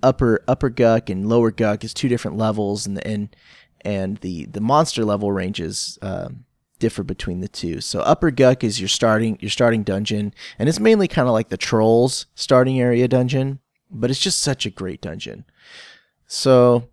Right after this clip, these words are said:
I had to really kinda look at this as a journey. I had to really think it out and plan it out because, like I said, my options for banking and, and buying are limited.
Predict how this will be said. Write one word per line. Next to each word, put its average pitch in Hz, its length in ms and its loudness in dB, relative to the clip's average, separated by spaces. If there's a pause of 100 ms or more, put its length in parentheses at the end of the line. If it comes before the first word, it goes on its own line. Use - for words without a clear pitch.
(1200)
I 139 80 4
had 202 220 6
to 220 80 4
really 208 260 6
kinda 196 260 6
look 113 320 4
at - 140 0
this - 480 0 (1200)
as 117 240 6
a 117 60 6
journey. 107 720 2 (400)
I 113 40 2
had 165 260 6
to 151 80 4
really 151 380 4
think - 440 -2
it 120 80 4
out 110 300 2
and 101 160 -4
plan 123 320 0
it 104 100 -2
out 104 340 0
because, 113 560 -2
like 127 220 0
I 110 60 -4
said, 151 280 0
my 113 140 0
options 127 460 0
for 98 160 -4
banking 117 360 0
and, 92 220 -8
and 104 140 -4
buying 117 360 0
are 95 100 -6
limited. 107 520 -2